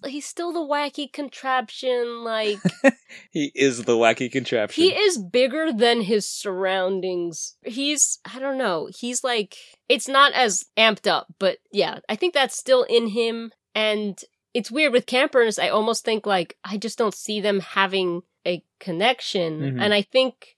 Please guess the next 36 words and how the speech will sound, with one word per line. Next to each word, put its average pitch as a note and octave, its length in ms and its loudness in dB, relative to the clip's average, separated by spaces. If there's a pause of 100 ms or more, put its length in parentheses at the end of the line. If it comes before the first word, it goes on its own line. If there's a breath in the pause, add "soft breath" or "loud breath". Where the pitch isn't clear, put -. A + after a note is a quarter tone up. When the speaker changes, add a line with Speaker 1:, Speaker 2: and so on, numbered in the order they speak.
Speaker 1:
the G#3+ 100 -2
connection A3+ 520 0
that F#3+ 160 0
they F3+ 120 0
have C4 320 4
in A#3+ 80 0
Africa F#3+ 680 -2 (140)
is G#3 340 2 (120)
the F3+ 400 -8
adventure F#3 680 -2
thing, F#3 1040 -8
but F#3 200 -8
then G#3 180 0
it G3 100 -6
turns G#3+ 280 -4
out G#3 160 -2
to A3 80 -4
be, G3+ 260 -4
it's - 180 -6
not C4 200 2
her A#3 180 0
end B3+ 260 2
point, F#3+ 280 0
it's G3+ 120 -4
a G3 60 -2
thing A#3+ 220 2
she A#3 120 -6
needed G#3+ 280 -2
to F#3 60 -2
go A3+ 220 4
through. D#3 360 -6 (180)
Speaker 2:
Sure. G3+ 300 0
Speaker 1:
Like, G#3 160 2
some C4 240 4
relationships C4 640 4
are G#3 380 0